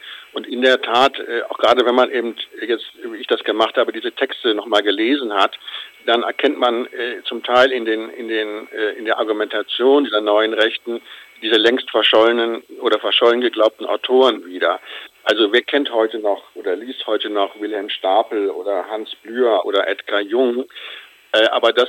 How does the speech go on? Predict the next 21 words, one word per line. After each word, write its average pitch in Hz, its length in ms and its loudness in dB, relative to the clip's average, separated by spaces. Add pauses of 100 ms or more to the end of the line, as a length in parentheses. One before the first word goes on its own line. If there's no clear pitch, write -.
sind 143 220 -2
eben 110 400 -6
Autoren 131 480 0
gewesen, 113 420 -4
die, 113 300 -12 (120)
ähm, 110 280 -10 (120)
ihre 120 280 -2
Suche 127 380 -4
nach, 107 360 -2
äh, 107 340 -4
einem, 101 360 -6 (520)
nach 104 380 -6
einem, 107 240 -6 (440)
ja, 107 360 2
äh, - 380 -10
einer 107 220 -4 (280)
neuen, 120 480 2
äh, 104 400 -8 (160)
nationalen 107 640 -2
deutschen 104 400 -2
Identität 110 720 -6